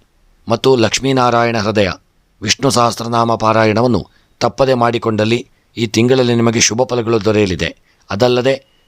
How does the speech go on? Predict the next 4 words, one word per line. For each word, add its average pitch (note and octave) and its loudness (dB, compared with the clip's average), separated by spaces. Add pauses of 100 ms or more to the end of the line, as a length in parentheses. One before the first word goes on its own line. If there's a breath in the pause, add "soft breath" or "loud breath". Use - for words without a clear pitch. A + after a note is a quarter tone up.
(120)
ಗಣಪತಿಯ B2 0
ದೇವಾಲಯದಲ್ಲಿ A2+ 0 (120)
ದೂರ್ವಾರ್ಚನೆಗಳನ್ನು A#2+ 0
ಮಾಡಿಸಿಕೊಳ್ಳಿ. G#2+ -2